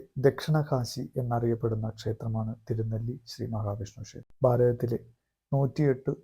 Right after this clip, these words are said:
വിഷ്ണു ക്ഷേത്രങ്ങളിൽ ഒന്നാണ് തിരുനെല്ലി ക്ഷേത്രം. ഇവിടുത്തെ പ്രധാനം എന്ന് പറയുന്നത് പിതൃക്കൾക്ക് വേണ്ടി ബലിതർപ്പണം ചെയ്യുക എന്നതാണ്.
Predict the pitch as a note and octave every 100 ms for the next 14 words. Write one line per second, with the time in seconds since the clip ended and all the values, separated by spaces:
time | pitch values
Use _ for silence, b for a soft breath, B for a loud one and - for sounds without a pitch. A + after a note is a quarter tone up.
0 | _ - - D3 - C3+ B2+ A#2+ A#2+ A#2+
1 | - C3+ A#2 A2+ A2+ A2+ - A#2+ G#2+ G#2+
2 | A2 G#2+ - A2+ - - _ D3+ E3 E3
3 | F#3 D#3+ C#3 D3+ D#3+ E3 - C#3 C3+ C3
4 | B2 A#2+ B2 A#2+ - - _ _ _ _
5 | - C3+ C#3+ D#3 E3+ E3 C#3+ B2 A#2 -
6 | B2+ B2 B2 C3+ B2+ C3+ C3+ - G#2+ A2
7 | G#2 G2 G2 A2